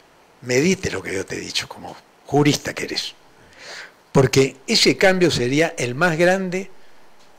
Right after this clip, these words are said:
de lo que realmente queremos ser. Queremos ser como Estados Unidos, la primera potencia del mundo.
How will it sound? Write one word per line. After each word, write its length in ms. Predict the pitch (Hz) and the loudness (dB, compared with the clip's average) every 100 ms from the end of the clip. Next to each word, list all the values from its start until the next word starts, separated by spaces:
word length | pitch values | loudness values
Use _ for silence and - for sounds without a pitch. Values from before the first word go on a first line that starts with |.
| _ _ _ _ _ _ _ _ _ _ _ | _ _ _ _ _ _ _ _ _ _ _
de 280 | - 127 135 | -18 2 6
lo 200 | 131 127 | 6 4
que 100 | 135 | 2
realmente 640 | 131 196 190 185 196 170 | 2 2 4 2 0 0
queremos 420 | - 135 175 143 - | 2 2 2 0 2
ser. 380 | 165 120 - - | 2 0 -4 -6
Queremos 400 | 131 151 160 131 | -2 -2 0 2
ser 180 | 160 156 | 2 2
como 180 | 123 | -4
Estados 360 | 113 139 131 - | -4 0 0 0
Unidos, 480 | 101 107 95 - - _ _ _ _ _ _ _ _ _ - | -6 -10 -10 -14 -18 _ _ _ _ _ _ _ _ _ -6
la 180 | 107 - | -4 -2
primera 460 | 110 123 135 131 | 0 4 6 6
potencia 500 | - - 117 107 101 | 2 0 0 0 -2
del 140 | 90 78 | -4 -10
mundo. 400 | 82 - - | -14 -14 -16